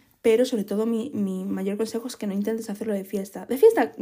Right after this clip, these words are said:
claro, no te digo que no hables con la gente, llévate con... Hazle de todo de fiesta, pero digo que tampoco esperes encontrar a gente que valga la pena, ¿vale? Poco más, ¿vale? Yo soy tu amiga, importante. Entonces, cuando quieras, vamos a ver una obra de teatro. Lo digo completamente en serio, ¿vale? Aquí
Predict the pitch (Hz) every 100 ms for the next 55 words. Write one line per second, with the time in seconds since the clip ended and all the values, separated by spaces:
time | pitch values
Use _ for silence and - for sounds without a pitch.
0 | 202 - 202 175 208 208 226 208 180 175
1 | - 160 - 214 208 - - 196 202 254
2 | 214 - - 269 359 - - - 233 226
3 | 180 - 202 196 190 190 190 - 185 208
4 | 226 240 240 262 - - - 220 220 226
5 | 220 240 220 196 208 208 - 185 - -
6 | _ - 240 453 - _ _ _ _ _
7 | _ _ - 277 - - - - _ _
8 | _ _ _ 226 240 285 277 277 302 240
9 | 226 180 - _ _ _ 220 202 226 220
10 | 190 - _ - 208 202 - - _ _
11 | - 214 202 269 330 - 254 240 240 240
12 | 226 226 214 202 208 - - - - -
13 | _ 240 262 320 277 262 262 233 226 226
14 | 233 208 208 214 214 240 370 - 226 330